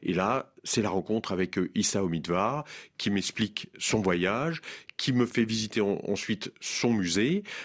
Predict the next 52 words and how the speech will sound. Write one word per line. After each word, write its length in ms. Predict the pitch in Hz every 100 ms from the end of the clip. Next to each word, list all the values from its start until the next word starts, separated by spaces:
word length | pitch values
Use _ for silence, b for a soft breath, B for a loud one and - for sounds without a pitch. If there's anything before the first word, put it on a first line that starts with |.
| - 87
Euh, 300 | 90 87 87
je 120 | 101
savais 280 | - 98 92
pas 160 | 110
qu'à 100 | -
l'époque, 480 | 90 90 120 117 -
il 60 | 85
donnait 180 | 95
encore 300 | 92 - -
des 80 | 95
conférences 560 | - 131 - 117 120 107
dans 160 | 85
son 180 | 85 -
musée 400 | 92 90 107 110
où 140 | 95 85
il 80 |
accueille 280 | 85 - 101
les, 200 | 90 87
les 160 | 80 85
jeunes 200 | 90 87
générations. 680 | 82 80 78 - 147 175 196 B B B -
Et 260 | - 107
je 160 | 104 92
lui 160 | 82 87
dis : « 140 | 151
Mais 120 | 113
il 80 | 92
faut, 160 | - - -
ce, 160 | 98
votre 200 | 95 87
livre, 200 | 151 113
il 60 | 85
est 20 |
fantastique, 520 | - 95 139 - -
il 60 | -
faut 140 | 107
faire 180 | 101 131
quelque 280 | 104 87 101
chose. » 360 | - 160 208 B B B B -
Il 140 | 127
me 100 | 104
dit 80 | 104
justement, 400 | 113 98 107 117
voilà, 260 | 143 143 113
je 300 | 104 101 92
viens 120 | 156
de 60 | 160
sortir 340 | 151 - 113
un 60 | 107
livre 220 | 107 95
en 100 | 92
anglais. 460 | 87 110 165 214